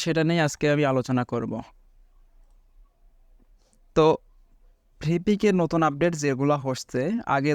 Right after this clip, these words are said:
দশটা ফাইল আপলোড দিলে দশটা ফাইল অ্যাপ্রুভ হলেই আপনার কন্ট্রিবিউটেড অ্যাকাউন্টটা চালু করে দিত, কিন্তু এখন তারা পঁচিশটা সাবমিট দিতে বলে অথবা পঞ্চাশটা। তো এখানে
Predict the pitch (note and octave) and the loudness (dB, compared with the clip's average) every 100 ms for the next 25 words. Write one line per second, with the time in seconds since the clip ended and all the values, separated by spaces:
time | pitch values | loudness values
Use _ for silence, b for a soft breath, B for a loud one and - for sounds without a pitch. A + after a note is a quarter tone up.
0 | D3 C#3+ - C#3+ D3 D3 C3+ - C#3+ C3+ | 0 -2 -4 -4 0 0 -2 -2 -6 -2
1 | C#3 D3+ D#3 C#3 - C3+ C3+ C3+ B2+ - | -2 0 0 -2 -2 -4 -2 -2 -2 -2
2 | C#3+ C3+ C#3+ D#3 D3+ B2+ C3+ C#3 C#3 C3 | -4 -2 0 2 0 0 -2 -2 -2 -2
3 | C3+ C3 C3+ B2+ - B2+ B2 D#3 F#3+ E3 | 0 -2 -2 -2 -2 -2 -2 -4 -2 -2
4 | C#3+ B2+ B2 A#2 A#2 B2+ C#3+ D#3 D3 E3 | 0 -2 -2 -2 -4 -4 -2 0 0 0
5 | F3+ A#3 _ _ _ _ _ C#3+ D3 - | -2 -2 _ _ _ _ _ -2 -2 -2
6 | D#3+ F3 - E3+ G#3+ - _ _ _ _ | -2 -2 -2 0 -2 -6 _ _ _ _
7 | _ _ _ _ _ - - _ _ _ | _ _ _ _ _ -20 -20 _ _ _
8 | _ _ _ _ _ - C#3+ C#3+ D#3 D3 | _ _ _ _ _ -2 2 2 2 2
9 | C#3+ B2+ A2+ A2+ - _ - C3 D3 D3 | 2 2 0 -4 -12 _ -6 -4 -2 -2
10 | D#3+ C#3 C3+ C3 - B2 - _ C3+ - | 0 0 -2 -6 -6 -8 -8 _ -4 -2
11 | D3+ E3+ | -4 -2